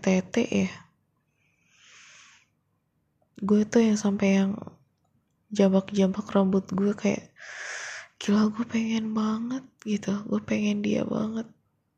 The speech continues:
Terus kayak gue cuma bisa ngeliat dia telanjang dari handphone gue dan gue posisinya, gue lagi di mall. Gue lagi di mall dan kayak gue nengok kanan kiri, nengok kanan kiri.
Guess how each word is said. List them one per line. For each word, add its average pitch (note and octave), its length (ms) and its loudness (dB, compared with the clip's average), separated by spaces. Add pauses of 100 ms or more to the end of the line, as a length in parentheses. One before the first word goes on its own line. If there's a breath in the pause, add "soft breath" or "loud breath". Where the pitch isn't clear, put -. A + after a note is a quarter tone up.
(200)
Terus - 200 -8
kayak A3+ 280 -2
gue A3 100 0
cuma A3 260 -2
bisa - 480 -4 (800)
ngeliat G3+ 420 -2
dia G#3 220 -2
telanjang G3+ 880 -2 (3000)
dari G#3+ 540 4
handphone G#3 500 0
gue G#3 320 2
dan A3 220 -2
gue A#3+ 100 2
posisinya, A#3 800 -4 (1400 loud breath)
gue G#3+ 140 4
lagi G#3+ 240 4
di G#3+ 160 4
mall. G3+ 580 2 (420 loud breath)
Gue G#3+ 200 0
lagi G#3 160 -2
di G3 160 4
mall G#3 320 4
dan G3+ 240 2
kayak G#3+ 260 -2
gue G#3 160 4
nengok G3 340 2
kanan G3+ 280 4
kiri, G#3 400 2
nengok G3 320 4
kanan G3 240 4
kiri. G#3 400 0